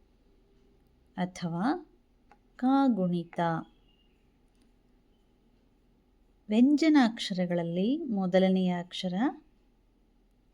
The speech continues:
ಕ. ಕ ಇಂದ ಗುಣಿತಾಕ್ಷರಗಳು ಆರಂಭ ಆಗೋದ್ರಿಂದ ಕಾಗುಣಿತ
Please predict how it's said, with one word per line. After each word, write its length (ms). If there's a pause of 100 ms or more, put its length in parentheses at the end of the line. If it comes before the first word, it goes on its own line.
ಕ. 60 (1200)
ಕ 80 (240)
ಇಂದ 300 (1120)
ಗುಣಿತಾಕ್ಷರಗಳು 1400 (420)
ಆರಂಭ 500 (100)
ಆಗೋದ್ರಿಂದ 720 (1400)
ಕಾಗುಣಿತ 840